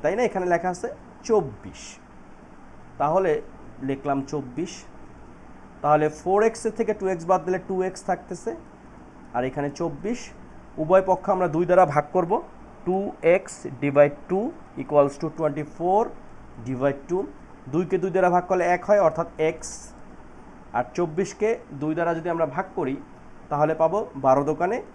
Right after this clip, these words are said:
চব্বিশ, অর্থাৎ এক্স সমান হচ্ছে বারো। এটাই হচ্ছে আমাদের উত্তর। একটু টেস্ট করি আমরা। এই ফোর এক্স, অর্থাৎ ফোর এক্স সমান হচ্ছে ফোর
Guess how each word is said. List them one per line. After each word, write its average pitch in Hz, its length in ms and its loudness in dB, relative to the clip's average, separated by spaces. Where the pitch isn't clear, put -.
চব্বিশ, 107 400 -4
অর্থাৎ - 280 0
এক্স 151 140 -6
সমান 170 280 0
হচ্ছে 180 200 -6
বারো। 117 240 -2
এটাই 175 260 0
হচ্ছে 175 180 -2
আমাদের 175 280 0
উত্তর। 107 320 -10
একটু 185 140 -2
টেস্ট 220 320 6
করি 214 140 6
আমরা। 190 160 4
এই 139 80 2
ফোর 220 180 8
এক্স, 226 160 -2
অর্থাৎ 147 200 -2
ফোর 185 300 2
এক্স 160 240 -4
সমান 165 260 0
হচ্ছে 170 180 -4
ফোর 190 320 4